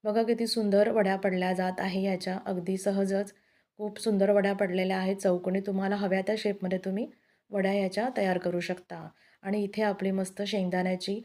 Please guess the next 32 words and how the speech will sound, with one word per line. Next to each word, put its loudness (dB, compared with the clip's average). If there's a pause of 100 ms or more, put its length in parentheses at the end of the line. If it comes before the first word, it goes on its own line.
(320)
वडी 2
तयार 2
झालेली 0
आहे, -2
खूपच -8
सुंदर 2
झालेली 0
आहे. -2 (540)
सगळ्या 2
वड्या 2
एकसारख्या -2 (400)
झालेल्या 0
आहेत. 0 (560)
अगदी 0
हेल्दी 2
रेसिपी 2
आहे, 0
तर 2
तुम्हीसुद्धा -2
या 0
थंडीच्या -2
दिवसांमध्ये -4 (460)
या 0
शेंगदाण्याच्या 0
वड्या 2
नक्की -2
तयार 0
करून -2
बघा, -4 (400)
अगदी -2
खुसखुशीत 0
होतात 2